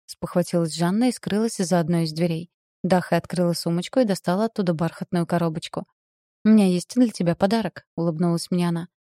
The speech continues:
"Подарок?" Я смутилась. "Мне кажется, мы с Владом доставили вам столько хлопот, что подарки лишние". "Не лишние. Ты спасла моего сына от смерти. Разве такое можно забыть?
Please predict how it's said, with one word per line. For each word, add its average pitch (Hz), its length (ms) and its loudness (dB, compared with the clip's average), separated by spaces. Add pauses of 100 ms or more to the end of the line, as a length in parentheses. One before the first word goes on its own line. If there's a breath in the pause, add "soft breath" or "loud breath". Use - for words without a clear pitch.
(180)
"Подарок?" 180 520 0 (200)
Я 165 140 0
смутилась. 175 640 -4 (280)
"Мне 190 160 4
кажется, 185 440 0
мы 170 100 0
с - 100 -10
Владом 180 340 2
доставили 175 400 0
вам 170 160 0
столько 170 380 -2
хлопот, 180 420 -2
что - 180 -4
подарки 165 440 -2
лишние". 185 520 -2 (500)
"Не 220 200 8
лишние. 180 520 0 (300)
Ты 233 100 0
спасла 190 460 -2
моего 180 260 2
сына 170 340 0
от 190 80 -4
смерти. 180 500 -2 (280)
Разве 180 300 2
такое 175 280 0
можно 233 320 2
забыть? 165 380 -4